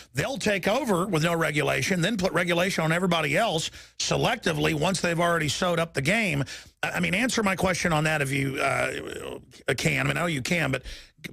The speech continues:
give me your brief take on my question. Uh, how is it laissez-faire if government's backing it up?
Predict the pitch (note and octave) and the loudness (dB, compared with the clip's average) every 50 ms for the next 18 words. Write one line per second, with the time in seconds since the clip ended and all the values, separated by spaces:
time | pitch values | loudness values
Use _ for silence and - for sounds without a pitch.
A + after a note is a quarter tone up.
0 | D3+ D3 C#3 A#3+ B3+ C4+ A#3+ G#3+ F#3 E3 F#3 G3+ E3+ - - F#3 F#3+ F#3 - - | 0 2 2 4 2 2 2 2 2 2 2 2 0 0 0 0 0 0 0 0
1 | D#3 D3+ D#3 D3 C#3 C3+ B2+ - - G3+ G3+ - - - C3 G#2+ - - - - | 2 2 2 2 0 -2 -2 -2 0 0 0 -2 -2 -2 -4 -4 -4 -10 -20 -20
2 | _ _ _ C3 - - D#3 D3 - - - B2+ C#3+ G3 A3+ C#4 C4+ A#3+ F3+ A3 | _ _ _ -10 -6 -4 -4 -2 -2 -2 0 0 0 2 2 2 0 2 0 0
3 | F3+ F3+ F#3+ G#3 G#3 E3 F#3 F3+ - - - G#3 G3+ F#3+ F#3 D#3+ D#3+ C#3+ D3+ F3+ | 0 0 0 2 2 2 2 0 0 -2 -4 -4 -2 -2 -2 -2 -2 0 0 2
4 | F#3 F#3 F3+ E3 C3+ A#2+ D3+ E3 D#3+ C#3 C3 D3 C3+ C3 C3+ B2 - - | 2 2 2 2 0 0 -2 -2 -2 0 0 0 2 2 0 0 -2 -6